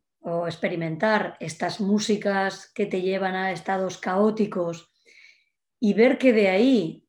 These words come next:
no solo no mueres, sino que revives con más energía para poder crear y construir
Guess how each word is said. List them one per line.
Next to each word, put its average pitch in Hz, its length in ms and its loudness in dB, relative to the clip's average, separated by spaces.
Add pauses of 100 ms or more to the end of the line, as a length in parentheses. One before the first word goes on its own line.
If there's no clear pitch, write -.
(280)
no 208 180 0
solo 226 240 4
no 208 100 4
mueres, 208 420 2
sino 196 280 0
que 180 160 0
revives 185 560 0
con 196 180 -4
más 190 220 -4
energía 214 480 -2
para 170 180 -6
poder 180 300 -8
crear 202 400 -2
y - 40 -6
construir 196 760 0